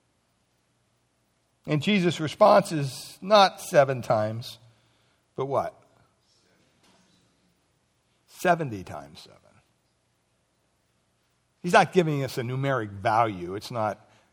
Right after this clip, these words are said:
you reach that total and it's like, "Okay, now I don't have to forgive anymore." <laughs> No. It's infinite. That's the idea. The attitude of the Christian toward another Christian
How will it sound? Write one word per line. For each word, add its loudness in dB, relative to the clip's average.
you -6
reach -8
that -2
total -2
and -10
it's -14
like, -4
"Okay, 0
now 0
I 2
don't -2
have -4
to -18
forgive -8
anymore." -12
<laughs> -14
No. 4
It's 0
infinite. 4
That's 4
the 6
idea. 6
The 8
attitude 8
of 6
the 0
Christian 4
toward 6
another 6
Christian 2